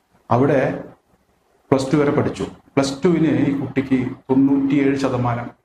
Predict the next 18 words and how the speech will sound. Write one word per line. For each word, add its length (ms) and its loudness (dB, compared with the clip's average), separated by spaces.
മാർക്കുണ്ട്. 460 -2
നന്നായി 300 0
പഠിക്കുന്ന 460 0
ഒരു 60 2
കുട്ടിയാണ്. 340 -4
രണ്ടാമത്തെ 600 -2
മകനാണ്, 680 0
അവനും 280 2
ഇപ്പോൾ 240 -2
പ്ലസ് 220 -2
ടു 40 0
വിദ്യാർത്ഥിയാണ്. 540 0
മകള് 300 2
ഡിഗ്രിക്ക് 680 0
പഠിച്ചുകൊണ്ടിരിക്കുന്നു. 680 -8
ഈ 60 4
കുട്ടി 540 0
നല്ല 140 2